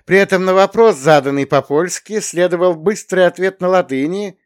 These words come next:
немецком или французском. И при этом все всех понимали. Мистер Бьюкинен говорил, что в Лондоне весьма обеспокоены случившимся. Сегодня этот гер Сергий,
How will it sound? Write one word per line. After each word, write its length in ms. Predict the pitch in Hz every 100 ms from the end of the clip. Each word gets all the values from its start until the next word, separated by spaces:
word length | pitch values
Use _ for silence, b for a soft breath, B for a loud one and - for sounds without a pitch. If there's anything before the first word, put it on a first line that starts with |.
| -
немецком 680 | 151 147 127 139 - - 214
или 220 | 156 165
французском. 840 | 180 202 196 - 110 - 120 120 _ _ b b b b b
И 160 | 180 202
при 220 | 196 214
этом 360 | 226 214 190 185
все 460 | - - 202 185
всех 420 | 156 - 185 202 -
понимали. 600 | 160 143 120 120 131 135 _ _ _ _ _ _ -
Мистер 440 | 190 208 - 190
Бьюкинен 600 | 175 196 240 - 135 135
говорил, 480 | 131 143 143 147 143 b b
что 260 | - 175
в 40 | 170
Лондоне 540 | 185 226 220 170 170
весьма 360 | 170 170 180 180
обеспокоены 760 | 175 175 196 196 220 220 139
случившимся. 840 | 110 123 - 120 - 120 - 120 120 _ _ _ _ _ _
Сегодня 520 | - 196 220 233 175
этот 200 | 156 156 131
гер 200 | 147 135
Сергий, 680 | - 151 135 127 139 127